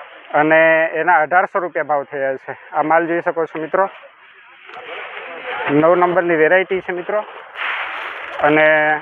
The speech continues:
અઢારસો રૂપિયા ભાવ થયા છે ઓછામાં ઓછા અત્યાર સુધીના બજાર ભાવ.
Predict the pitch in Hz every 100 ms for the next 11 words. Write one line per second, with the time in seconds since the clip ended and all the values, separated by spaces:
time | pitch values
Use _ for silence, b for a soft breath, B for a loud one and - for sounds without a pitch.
0 | - 156 180 175 180 170 156 165 160 165
1 | 170 170 170 - 180 160 156 160 160 151
2 | 147 185 190 156 143 160 147 160 156 156
3 | 170 180 - 151 143 151 143 170